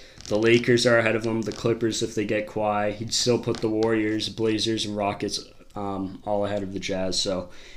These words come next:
he has them pretty far back. Um, and then Nick Beal said <laughs> he, he seems to really like Grayson Allen,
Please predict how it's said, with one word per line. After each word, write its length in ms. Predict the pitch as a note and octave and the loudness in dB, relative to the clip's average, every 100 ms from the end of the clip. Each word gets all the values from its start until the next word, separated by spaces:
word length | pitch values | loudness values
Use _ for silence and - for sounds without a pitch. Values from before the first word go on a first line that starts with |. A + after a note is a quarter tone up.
| - | 0
he 140 | A#2+ | 2
has 200 | A#2 A2+ | 4 4
them 100 | A#2 | 0
pretty 200 | A#2+ A2+ | -2 -4
far 240 | - A2 | -2 -2
back. 420 | G#2 G#2 G#2 G2+ - - - - - - | 0 0 0 -2 -10 -16 -16 -18 -18 -8
Um, 480 | A2 G#2 G2+ G2+ - - - - - - - - - - - - - - - - | -2 0 0 -2 -6 -10 -10 -12 -14 -18 -20 -20 -20 -20 -20 -20 -20 -20 -12 -4
and 240 | A2 A2+ | 0 2
then 380 | A#2 A2+ A2+ A2+ | 2 2 2 2
Nick 240 | A#2 A#2+ - | 2 2 4
Beal 320 | B2 B2 A#2+ | 6 8 6
said 520 | - B2+ A#2 A2+ - - - - - - - | 6 8 10 8 4 -6 2 6 6 6 4
<laughs> 580 | B2 F#2+ - - - - | 2 0 -6 -12 -14 -6
he, 340 | A#2+ A#2 A#2+ | 0 2 2
he 400 | G#2+ B2+ B2 B2 | 2 4 6 6
seems 280 | A#2 C3 A#2+ | 6 4 4
to 80 | B2 | 6
really 240 | B2 B2 | 8 8
like 220 | A#2 A#2+ | 8 4
Grayson 460 | A2 A2 A2+ A#2 A2+ | 4 4 4 6 2
Allen, 500 | G2+ G#2 A2+ A#2 A#2 | 2 0 0 -2 -4